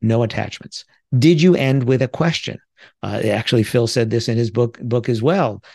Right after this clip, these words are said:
And I think you've said it in his other book, uh, Exactly What to Say. The, the questions are part of the conversation. The fact that you're asking a question means it's a conversation. Virtually, ah, I'm gonna say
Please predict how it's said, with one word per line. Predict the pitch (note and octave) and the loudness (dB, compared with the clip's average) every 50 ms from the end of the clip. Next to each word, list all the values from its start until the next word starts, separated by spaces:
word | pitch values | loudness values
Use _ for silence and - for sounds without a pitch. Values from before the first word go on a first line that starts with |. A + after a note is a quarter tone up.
| _ _ | _ _
And | - G#2+ | -14 -12
I | G#2 | -8
think | - C#3 B2+ | -6 -4 -4
you've | A#2+ - | -4 -2
said | - C3 A#2+ A#2 | 0 0 0 0
it | A#2 | 0
in | A#2 A2 | 0 0
his | A2 G#2+ G#2+ | 0 0 0
other | B2 A#2+ A#2+ A2+ | 0 0 0 -2
book, | G2+ G#2 G2+ G2 - - | -2 -4 -6 -6 -4 -6
uh, | |
Exactly | A2 - A2 A2 A2 G2+ A2+ G#2+ G2+ - A#2 | -6 -4 -4 -6 -4 -4 -4 -4 -2 -4 -4
What | G2+ G#2+ G#2 | -4 -4 -6
to | - G2 | -8 -8
Say. | - - - E3+ F3 C#3 - - - - - - - - - _ _ _ | -6 -2 0 0 0 0 -2 -6 -10 -18 -20 -20 -20 -20 -20 _ _ _
The, | - D3 | -8 -8
the | F3+ D#3 B2+ B2+ B2+ - - _ - | -4 0 0 2 2 0 -2 _ -14
questions | - - D#3 E3+ G3 - - - - - - - - - - - _ _ _ _ _ _ _ _ _ - | -6 -2 0 0 0 -2 -2 -4 -4 -6 -6 -10 -12 -12 -14 -14 _ _ _ _ _ _ _ _ _ -2
are | C3 C3 B2 A#2+ | 0 0 0 0
part | - - C3 B2+ B2+ | -2 -2 0 0 0
of | A#2+ | 0
the | G#2+ A#2 | -2 -2
conversation. | - B2 A#2 A2+ G2+ G2 - - D#3 F3+ F3 - - - _ _ _ _ _ _ _ _ _ _ - | -4 -2 -4 -2 -4 -6 -4 -4 -2 -2 -2 -6 -8 -12 _ _ _ _ _ _ _ _ _ _ -6
The | A#2+ | -4
fact | A#2 - D3 D3 D#3 - | 0 0 0 0 0 -2
that | D3 B2 - | -4 -2 0
you're | C3 B2 | 0 0
asking | A#2+ B2+ B2+ - - A2+ A2 G2 | 0 -2 -4 -6 -8 -8 -8 -8
a | G2 | -10
question | - - - F#3+ G3+ F#3+ - - A#2+ A2+ | -10 -4 0 0 0 0 0 -2 -2 0
means | A#2 C3 C#3+ D3 C3 - | 2 2 2 2 0 0
it's | B2 A#2 | -2 -6
a | A#2+ | -6
conversation. | - - B2 B2 A#2 A2 G#2 - - - - G#3+ - - - - - _ - - - - _ _ _ _ _ _ _ _ _ _ - | -6 -6 -4 -4 -2 -4 -6 -4 -2 -2 0 0 -2 -4 -8 -10 -14 _ -20 -20 -20 -20 _ _ _ _ _ _ _ _ _ _ -8
Virtually, | B2+ A#2+ E3 G#3 - - - - - C3 C3 B2 A#2 A2 - - - _ _ _ _ _ - | -2 0 2 0 0 -2 -4 -4 -2 0 0 0 0 -2 -6 -8 -14 _ _ _ _ _ -10
ah, | - - - - - - - | -8 -8 -8 -8 -10 -10 -10
I'm | G2+ G2 F#2 | -12 -12 -10
gonna | - - | -10 -10
say | - - - - - - - | -8 -8 -6 -6 -8 -8 -10